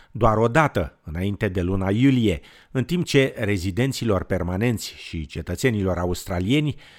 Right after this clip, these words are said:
li se permite să facă și o altă retragere din contul de pensii private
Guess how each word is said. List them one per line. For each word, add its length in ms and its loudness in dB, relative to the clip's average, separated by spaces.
li 100 -4
se 180 0
permite 400 0
să 140 -2
facă 360 -2
și 220 -2
o 180 6
altă 320 2
retragere 640 0
din 220 -6
contul 360 -2
de 120 -4
pensii 380 -4
private 600 -2